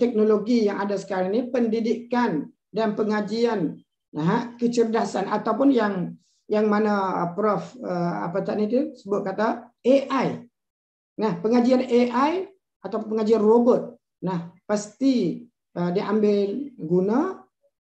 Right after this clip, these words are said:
dalam mata pelajaran dan dalam pendidikan demi untuk, eh, mentashil, membagi kemudahan,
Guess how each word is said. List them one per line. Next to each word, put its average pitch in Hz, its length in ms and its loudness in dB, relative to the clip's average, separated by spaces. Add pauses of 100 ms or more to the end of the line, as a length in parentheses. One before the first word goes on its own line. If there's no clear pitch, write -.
(140)
dalam 190 320 0
mata 180 320 -4
pelajaran 185 880 2
dan 175 140 -4
dalam 175 260 -4
pendidikan 180 880 0 (320)
demi 185 240 -2
untuk, 202 540 -2
eh, 170 880 -4
mentashil, 233 960 2 (300)
membagi 202 500 -2
kemudahan, 214 720 0